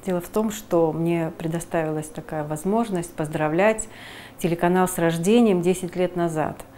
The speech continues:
И тогда этот процесс был не-, непростой организации альтернативного канала, частного канала.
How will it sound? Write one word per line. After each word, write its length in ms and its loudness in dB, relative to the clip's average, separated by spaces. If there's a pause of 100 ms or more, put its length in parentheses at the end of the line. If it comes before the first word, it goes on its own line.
(280)
И 60 -2
тогда 460 8
этот 260 2
процесс 340 0
был 220 0
не-, 180 4
непростой 800 2 (460)
организации 1080 -2 (100)
альтернативного 840 -4
канала, 480 -2
частного 420 -8
канала. 500 0